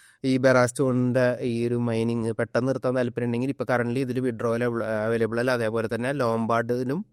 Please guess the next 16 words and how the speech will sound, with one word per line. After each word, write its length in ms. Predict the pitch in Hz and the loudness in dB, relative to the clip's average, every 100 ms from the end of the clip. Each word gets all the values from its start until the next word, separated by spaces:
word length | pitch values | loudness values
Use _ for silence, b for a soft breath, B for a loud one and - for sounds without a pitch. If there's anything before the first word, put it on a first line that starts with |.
| _ 127 117 | _ 0 4
അവൈലബിൾ 360 | 120 120 123 127 | 4 4 6 6
അല്ല 100 | 120 120 | 6 4
ഏപ്രിൽ 180 | 120 120 | 2 2
പതിനാലാം 420 | 123 117 110 113 | 4 4 2 2
തീയതി 100 | 117 117 | 2 2
വരെ. 120 | 117 - - | 0 -4 -6
അപ്പോൾ 140 | 123 127 | -2 0
ഇതൊന്ന് 240 | 123 139 151 | 2 2 4
മാറ്റിയിട്ട് 380 | 147 123 127 143 | 4 2 0 0
തിരിച്ച് 240 | 131 120 143 | -2 -2 -2
ഈ 40 | 127 143 | 0 2
തന്നെ 160 | 139 139 | 2 2
ആക്കണമെങ്കിൽ 400 | 120 117 131 214 - _ - | 2 0 0 -4 -10 _ -2
Uniswap-ൽ 580 | 127 127 117 123 123 131 | 0 2 2 2 2 2
പോയി 120 | 131 120 | 2 2
കഴിഞ്ഞാൽ 240 | 117 139 | 2 0